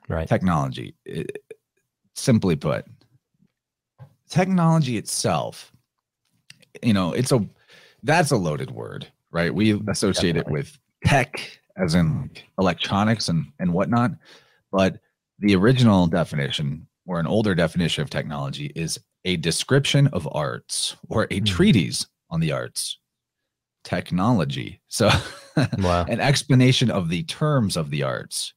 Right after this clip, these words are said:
Speaker 2: So
Speaker 1: Right.
Speaker 2: what are the terms of art? That, I mean, that has a whole nother rabbit hole, legalistically speaking.
Speaker 1: Sure.
Speaker 2: The terms of art of the law system, the terms of art of the medical system, and all that, and yada, yada.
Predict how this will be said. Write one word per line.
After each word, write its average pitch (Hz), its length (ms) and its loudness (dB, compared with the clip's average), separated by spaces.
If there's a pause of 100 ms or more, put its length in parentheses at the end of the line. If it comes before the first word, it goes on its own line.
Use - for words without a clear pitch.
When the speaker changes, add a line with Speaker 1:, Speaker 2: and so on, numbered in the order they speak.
Speaker 2:
So 104 320 4
Speaker 1:
Right. 90 200 2 (460)
Speaker 2:
what 117 120 -4
are 165 80 6
the 139 160 2
terms 156 540 4
of 87 200 0
art? 90 480 0 (200)
That, 95 160 0
I 90 40 2
mean, 87 280 2
that 95 240 0
has 90 220 -4
a 78 60 -4
whole 85 180 -4
nother 80 440 -6 (440)
rabbit 85 320 2
hole, 78 380 0 (260)
legalistically 87 760 -2
speaking. 71 520 -6 (400)
Speaker 1:
Sure. - 180 -2
Speaker 2:
The 87 60 -2
terms 90 360 4
of 78 120 2
art 78 380 2 (100)
of 82 220 0
the 76 100 -2
law 78 260 2
system, - 400 -2
the 71 80 2
terms 85 340 2
of 76 180 -2
art 73 340 -4 (120)
of 78 180 -10
the 73 280 -4 (420)
medical 82 720 0
system, 76 580 -2 (320)
and 82 140 -2
all 80 180 2
that, 90 280 2
and 76 140 -2
yada, 76 220 2
yada. 90 420 4